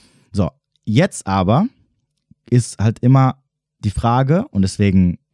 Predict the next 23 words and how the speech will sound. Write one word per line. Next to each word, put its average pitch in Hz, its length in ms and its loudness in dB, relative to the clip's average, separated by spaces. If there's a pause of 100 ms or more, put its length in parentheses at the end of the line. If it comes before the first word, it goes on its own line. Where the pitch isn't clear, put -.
(120)
antworte 92 320 -2
ich - 100 -8
darauf 90 300 -2
entsprechend, 117 640 0 (460)
es - 260 -4
kommt 110 480 -4 (120)
drauf 117 360 -6
an. 101 380 0 (1400)
Ob 101 160 -2
es - 200 -2
einfacher 123 420 2
oder 95 160 0
schwieriger 110 640 2
wird, 117 280 -2
hängt 107 200 -4
halt 113 100 -2
von 117 260 -2
dir 127 260 0
ab. - 260 -12 (320)
Das - 180 -4
große 214 380 2
Problem 156 600 2
ist - 500 -8